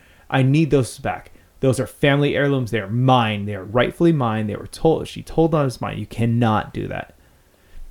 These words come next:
So she starts going, going down, following the path, meeting a bunch of people that she knew, getting hints, following back, and everyone's like, "Oh, this Dorothy's amazing. She's so sweet.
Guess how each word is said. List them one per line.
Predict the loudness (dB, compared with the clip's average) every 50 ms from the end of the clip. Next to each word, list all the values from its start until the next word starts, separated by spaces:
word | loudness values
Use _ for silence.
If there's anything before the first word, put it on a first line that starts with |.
| -18 -6
So | 0 2 2 2
she | 2 0 -2 -4
starts | -2 0 0 0 0 -2 -4 -8 -8 -10 -10 _ _ _ 0
going, | 2 2 2 2 -2 -4 -8 -14 -16 -16 _ _ _ _ -2
going | 0 2 2 2 2 2
down, | 0 0 0 0 0 0 -2 -2
following | -2 0 2 4 4 4 4 2 2 2 0 -2 -4 -6 _ _ _ _ _ -8
the | -4 -4 -2
path, | 0 2 2 2 2 0 2
meeting | 4 4 6 6 4 4 2
a | 2
bunch | 2 2 2 2
of | 0 -2
people | 0 0 2 2 2 2
that | 2 2 0
she | 0 0 2
knew, | 4 4 6 6 4 4 2 -2 -6 -10 _ _ _ _ _ _ _ _ _ _ _ _ _ _ _ _ _ _ _ _ -2 2
getting | 4 4 4 4 2 0
hints, | 2 2 2 2 0 -2 0
following | 2 2 2 2 2 2
back, | 0 0 0 0
and | -4 -6 -4
everyone's | -2 0 0 2 2 2 2 2 0 0
like, | -2 -2 -2 -2
"Oh, | 0 2 2 2
this | 0 0
Dorothy's | -2 -2 -2 -2 -2 -6 -6 -6
amazing. | -6 -6 -4 -2 -2 0 0 0 -2 -2 -4
She's | -4 -8 -10 -10
so | -10 -10 -10 -6 0 2 4 4 4 2
sweet. | 0 -2 -4 0 2 4 4 4 4 2 -2